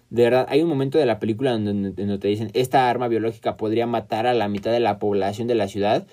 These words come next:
y tú te preocupas, ¿no? Dices, "Ok, como que la trama va a ir por allá, y estos tipos van a tratar de usar el arma biológica", y como que te haces a la idea de que Punisher va a tener que, que, que, que desarmarlos, o va a tener que deshacerse del arma biológica,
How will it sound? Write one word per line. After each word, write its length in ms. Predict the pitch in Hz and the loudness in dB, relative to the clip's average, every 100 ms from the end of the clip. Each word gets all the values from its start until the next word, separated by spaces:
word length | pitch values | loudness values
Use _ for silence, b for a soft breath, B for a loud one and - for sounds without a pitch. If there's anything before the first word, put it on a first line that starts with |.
| B B B | B B B
y 80 | |
tú 100 | - | -8
te 100 | - | -2
preocupas, 600 | - 113 113 240 - 113 | 0 0 0 -2 2 2
¿no? 120 | 117 139 | 2 -2
Dices, 280 | 139 139 | -2 -2
"Ok, 200 | 123 113 165 175 | -4 2 4 4
como 200 | - 113 | 2 -2
que 100 | 113 | 2
la 160 | 117 117 | 2 2
trama 200 | 143 143 | 2 2
va 80 | 143 | 2
a 20 | |
ir 120 | 139 | 2
por 140 | 123 | 0
allá, 600 | 104 113 151 165 165 165 - b b | 0 2 4 4 2 0 -6 b b
y 100 | - | -6
estos 180 | 139 139 | -4 -4
tipos 260 | 139 139 131 | -8 -4 -2
van 100 | 131 | -2
a 40 | |
tratar 340 | 127 113 120 120 | -2 -2 -2 -2
de 60 | |
usar 180 | 120 123 | -2 0
el 100 | 117 | 0
arma 260 | 117 113 110 | 0 0 0
biológica", 1040 | 107 113 147 165 170 165 170 - 156 156 b b | 0 2 4 4 4 2 0 2 2 0 b b
y 100 | b - | b -4
como 180 | 139 | -2
que 100 | 131 | -2
te 80 | 135 | -2
haces 160 | 160 175 | -2 -2
a 60 | |
la 80 | 131 | 0
idea 180 | 117 131 | 2 2
de 120 | 143 | 0
que 220 | 139 - - _ _ _ _ _ _ - _ | 0 -4 -4 _ _ _ _ _ _ -20 _
Punisher 480 | 139 151 156 156 123 | 0 2 2 2 4
va 100 | 131 | 2
a 80 | 131 | 0
tener 260 | 135 131 | -4 -4
que, 340 | 135 127 113 101 | 0 0 0 -6
que, 500 | - 113 107 104 101 | -4 0 2 0 -2
que, 320 | 107 104 101 | -2 0 0
que 100 | 98 | 0
desarmarlos, 840 | 101 101 92 101 104 123 135 139 131 | -2 -2 -6 -6 -4 -4 -2 -2 -2
o 140 | 107 | -2
va 80 | 104 | -2
a 80 | 110 | -2
tener 160 | 123 110 | -4 -2
que 100 | 120 | -2
deshacerse 380 | 104 107 113 | -2 -2 0
del 80 | 120 | 0
arma 180 | 113 123 | 0 0
biológica, 560 | 113 110 123 135 156 | 0 0 0 0 -2